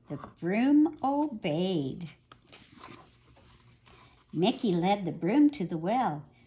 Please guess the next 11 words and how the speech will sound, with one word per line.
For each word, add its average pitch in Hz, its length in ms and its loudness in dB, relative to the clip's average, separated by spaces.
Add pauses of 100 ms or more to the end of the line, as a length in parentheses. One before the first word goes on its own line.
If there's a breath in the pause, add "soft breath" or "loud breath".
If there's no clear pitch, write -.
(380 soft breath)
"Fill 392 420 4
the 349 120 -2
buckets 311 540 -4
here," 208 460 -2 (120)
Mickey 180 420 -2
ordered. 170 500 -4 (360)
Once 185 420 0
again, 165 680 -2 (160)
the 202 80 -6
broom 156 500 -2
obeyed. 262 760 -4